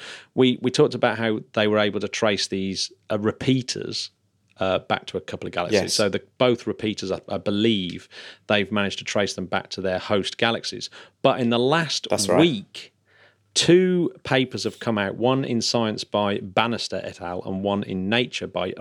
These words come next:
Speaker 1: Ravi et al., uh, saying that they've actually managed to trace back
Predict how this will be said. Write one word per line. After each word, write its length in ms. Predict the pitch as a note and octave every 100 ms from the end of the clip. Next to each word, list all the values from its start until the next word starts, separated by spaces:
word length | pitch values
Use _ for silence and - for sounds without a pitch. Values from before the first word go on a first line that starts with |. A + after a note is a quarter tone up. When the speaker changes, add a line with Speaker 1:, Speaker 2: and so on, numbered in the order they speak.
| G2
Speaker 1:
Ravi 420 | G2+ B2+ B2 F#2 -
et 200 | G2+ -
al., 320 | G2+ F2+ G#2+ - _ - - - - - -
uh, 340 | B2 B2+ B2+ - _ _ _ _ -
saying 360 | - D3 D3
that 140 | C#3+ -
they've 160 | C#3+
actually 280 | C#3+ C3 -
managed 440 | C3+ C3+ C3+ B2+ -
to 100 | -
trace 380 | - C3 B2+
back 420 | - B2+ B2 -